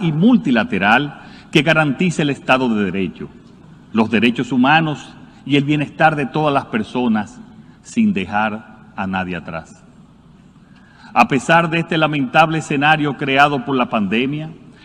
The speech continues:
nuestro gobierno ha impulsado un plan de vacunación gratuito que ha sido exitoso, con resultados a la vista y cifras elocuentes. El cincuenta y siete por ciento de la población está completamente vacunada. Aproximadamente el setenta por ciento tiene al menos una dosis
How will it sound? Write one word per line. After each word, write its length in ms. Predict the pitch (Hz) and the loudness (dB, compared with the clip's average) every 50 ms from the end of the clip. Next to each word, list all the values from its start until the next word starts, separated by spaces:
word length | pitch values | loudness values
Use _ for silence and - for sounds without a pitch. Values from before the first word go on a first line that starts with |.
| - - | -10 -4
nuestro 320 | 147 143 143 135 - 156 151 | -2 0 0 0 0 0 0
gobierno 420 | 143 143 135 156 175 185 175 170 | 0 0 2 2 2 0 0 0
ha 20 | 175 | -2
impulsado 540 | 170 151 170 151 135 - - 156 160 165 | -4 -2 -2 -4 -2 0 0 -2 0 0
un 100 | 156 139 | -2 -4
plan 260 | 117 139 147 156 160 156 | -2 0 0 0 0 0
de 100 | 156 143 | -2 -2
vacunación 600 | 147 131 - 143 135 131 120 - 151 147 160 160 | -2 -4 -2 -2 -4 -4 -4 -4 -4 -4 -4 -4
gratuito 720 | 147 139 127 120 - - 127 143 165 160 - - 156 143 - - - - - - | -2 -2 -2 -2 -2 -2 -4 -4 -4 -4 -6 -10 -14 -14 -16 -20 -20 -20 -20 -8
que 120 | - 127 | -2 0
ha 80 | 131 127 | 0 0
sido 300 | - - 151 143 139 139 | 0 -2 -2 -2 -2 -4
exitoso, 680 | 131 - - 131 110 - 123 127 131 113 - - - - - - - - - - - - - | -4 -2 -2 -4 -2 -2 -2 -2 -2 -4 -6 -10 -16 -18 -18 -20 -20 -20 -20 -20 -20 -12 -6
con 220 | - 151 151 147 147 | -2 -2 0 0 0
resultados 600 | 151 135 - 151 135 123 - 156 175 185 160 - | -2 -2 -2 -4 -4 0 0 0 0 0 0 -2
a 80 | 165 156 | 0 0
la 100 | 151 143 | 0 0
vista 360 | 160 180 170 - - 156 139 - | 0 -2 -2 -2 -4 -6 -6 -6
y 80 | 135 | -6
cifras 380 | - - 165 - - 156 135 - | -6 -4 -6 -4 -4 -6 -6 -4
elocuentes. 800 | 143 131 117 - 135 151 170 180 160 135 - 147 131 - - - - - - - - | -4 -6 -4 -4 -4 -4 -4 -4 -6 -8 -10 -12 -14 -14 -18 -20 -20 -20 -16 -6 -2
El 140 | 127 123 | -2 0
cincuenta 440 | - - 143 123 - 147 139 123 - | 0 -2 -4 -2 -2 -4 -4 -2 -2
y 40 | 123 | -2
siete 320 | - - 165 156 135 156 | -2 -2 -2 -2 -4 -6
por 180 | 123 139 135 120 | -6 -4 -6 -6
ciento 400 | 117 - 143 147 151 131 147 135 | -4 -4 -4 -2 -2 -4 -4 -4
de 80 | 127 123 | -2 -2
la 120 | 120 110 | -2 -2
población 520 | 117 123 113 117 110 - - 139 135 131 | -2 -4 -4 -4 -4 -4 -4 -4 -2 -2
está 260 | 120 110 - 127 120 117 | -2 -2 -2 -4 -6 -4
completamente 760 | 127 107 92 - 120 117 110 113 101 104 104 95 80 98 85 | -4 -4 -4 -4 -4 -4 -4 -4 -2 -2 -2 -4 -4 -6 -8
vacunada. 540 | 90 87 101 92 87 87 85 78 69 65 - - - - - - - - - - - - | -8 -8 -8 -8 -8 -8 -8 -10 -12 -16 -20 -20 -20 -20 -20 -20 -20 -20 -20 -20 -12 -2
Aproximadamente 960 | - 127 120 - 143 131 - - 147 131 143 165 170 151 156 160 170 160 139 165 | 0 0 2 2 0 -2 -2 -2 -2 0 2 2 2 2 0 -2 -4 -4 -6 -6
el 60 | 139 | -6
setenta 460 | - 151 123 - 151 156 143 151 147 | -6 -6 -6 -6 -6 -6 -4 -4 -6
por 180 | 123 156 143 127 | -4 -6 -8 -8
ciento 420 | - - 147 151 156 139 151 135 | -6 -4 -4 -4 -4 -4 -6 -6
tiene 220 | 117 139 147 143 139 | -6 -4 -4 -2 -2
al 80 | 135 | -2
menos 320 | 131 139 143 139 123 - 143 | -2 -2 -2 -4 -4 -4 -4
una 160 | 123 120 113 | -2 -2 -2
dosis 480 | 113 131 156 151 - 160 147 - - | -2 -2 -4 -6 -6 -10 -10 -10 -12